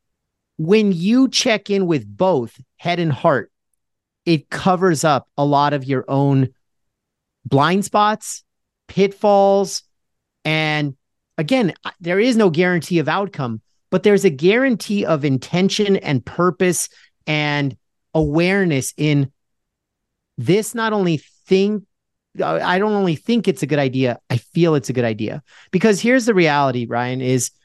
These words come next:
every person in the world is probably leaning either heavier to logic or heavier to emotion. Let me use two easy examples.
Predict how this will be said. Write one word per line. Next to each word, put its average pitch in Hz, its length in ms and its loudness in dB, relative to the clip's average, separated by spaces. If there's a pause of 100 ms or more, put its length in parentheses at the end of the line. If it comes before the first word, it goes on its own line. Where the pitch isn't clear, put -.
(480)
every 208 180 4
person 208 340 2
in 180 120 4
the 156 80 4
world 131 420 2 (140)
is 151 200 4
probably 180 680 -2
leaning 151 460 2
either 143 480 2
heavier 170 600 -2
to 160 100 -2
logic 165 580 -2
or 156 120 -2
heavier 151 460 0
to 147 220 0
emotion. 127 520 -2 (340)
Let 180 120 2
me 202 60 6
use 196 260 4
two 214 320 -2
easy 170 380 2
examples. 117 680 -4